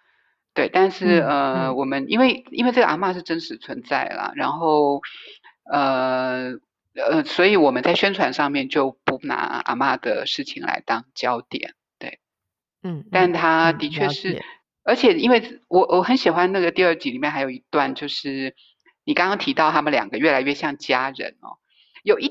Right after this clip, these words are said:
Speaker 1: 点点那种吃味的味道，我觉得才非常可爱。就是有一次史布跟阿嬷聊天，阿嬷就聊到，因为他们在日本啊，我要续租这个房子，比如说我们第一次租，说租两年，两年到期我要续租的时候，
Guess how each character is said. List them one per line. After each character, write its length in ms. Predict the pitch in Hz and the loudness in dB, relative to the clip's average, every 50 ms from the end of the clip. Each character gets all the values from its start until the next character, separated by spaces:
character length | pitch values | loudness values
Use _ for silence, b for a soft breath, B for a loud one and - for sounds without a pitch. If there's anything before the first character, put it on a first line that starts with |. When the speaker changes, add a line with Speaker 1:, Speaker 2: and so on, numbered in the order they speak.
| - | -4
Speaker 1:
点 220 | - 196 151 196 226 | -6 -6 -6 -2 0
点 200 | 233 170 131 147 | 0 0 0 -2
那 120 | 175 202 | -6 -2
种 360 | 175 170 139 135 135 120 - - - _ _ _ | 0 0 0 0 -2 -6 -10 -16 -20 _ _ _
吃 300 | - - - - 208 214 | -12 -12 -8 -4 -4 0
味 240 | 214 202 208 170 143 | 2 4 4 4 4
的 100 | 135 135 | 4 4
味 180 | 147 156 143 | 4 4 4
道， 160 | 139 143 143 131 | 4 4 4 4
我 120 | 120 123 | 4 2
觉 120 | - 147 | 2 4
得 120 | 139 139 143 139 | 4 4 4 2
才 260 | - - 156 147 147 | 0 0 0 0 2
非 100 | - - | 2 0
常 160 | 143 139 139 | 2 2 0
可 180 | 139 - - - | -4 -6 -6 -2
爱。 220 | - 127 131 131 | 0 0 0 0
就 140 | 123 - 147 | 0 -2 -4
是 240 | 151 - 165 156 160 B B B B B B | -2 -2 -2 -4 -4 B B B B B B
有 160 | - 151 135 139 | 4 6 6 6
一 40 | |
次 200 | 143 - - 185 | 4 2 -2 -2
史 140 | 175 - 151 | -2 -4 -2
布 120 | 127 - 156 | -2 -2 0
跟 140 | - 165 | 0 0
阿 120 | 143 - 135 | 0 -2 -4
嬷 200 | 139 156 151 147 | -4 -2 -2 -2
聊 220 | 131 117 - - 139 | -2 -2 -2 -4 -4
天， 400 | - - - 135 127 123 135 - _ _ _ _ _ _ _ _ _ _ _ _ _ _ _ - | -6 -6 -4 -2 -2 -2 -4 -10 _ _ _ _ _ _ _ _ _ _ _ _ _ _ _ -12
阿 80 | - 170 | -6 0
嬷 140 | 170 190 185 | 2 2 4
就 120 | 170 - - | 4 4 6
聊 180 | - 131 131 | 6 4 4
到， 260 | 143 170 165 156 151 - - | 4 4 4 4 2 0 -2
因 80 | 208 | 0
为 240 | 220 202 196 - - _ | 0 0 -2 -6 -10 _
他 120 | - 214 | -8 -6
们 160 | 208 190 180 | -4 -4 -4
在 140 | - 196 190 | -2 -2 -2
日 160 | 175 165 165 | -2 -4 -6
本 160 | - - - - - - | -4 -2 -4 -4 -4 -6
啊， 220 | 50 - - - - _ _ _ _ _ | -8 -8 -10 -14 -18 _ _ _ _ _
我 120 | - 135 | -2 0
要 120 | 160 175 | 2 2
续 320 | 190 185 - - 233 196 151 | 2 0 0 0 0 -2 -2
租 280 | - - 165 139 143 | -2 -4 -2 -2 -2
这 100 | - 151 | -4 -4
个 100 | 131 120 | -4 -4
房 160 | 117 - - - - - | -6 -6 -6 -8 -8 -14
子， 80 | - - | -20 -6
比 100 | - 156 | -4 -4
如 80 | 143 | 0
说 140 | 151 196 185 | 4 4 4
我 60 | 156 | 4
们 120 | 127 127 - | 2 0 -2
第 140 | 151 151 | -4 -4
一 60 | 156 151 | -4 -4
次 140 | - 160 | -4 -6
租， 300 | 147 - - 143 135 135 | -6 -4 -4 -4 -4 -2
说 140 | 139 147 139 | 0 0 0
租 180 | 135 - 143 139 | 0 0 0 0
两 260 | 131 120 104 92 - - | 0 -2 -4 -8 -12 -14
年， 320 | - - - - - - B B B B B B B | -14 -12 -10 -12 -12 -14 B B B B B B B
两 140 | - 135 131 | -6 -4 -2
年 180 | 135 143 156 | -2 -4 0
到 160 | - 185 175 156 | 0 2 0 2
期 240 | - - - - | 0 -4 -8 -6
我 80 | 127 123 | -2 0
要 140 | 127 139 151 | 0 2 2
续 280 | - - - 170 165 | 2 2 2 2 2
租 280 | 143 - - 139 135 131 | 0 -2 -2 -2 0 0
的 100 | - 117 | 0 0
时 180 | - - 127 131 | 0 -2 -4 -6
候， 300 | 143 - - 143 123 | -4 0 0 0 0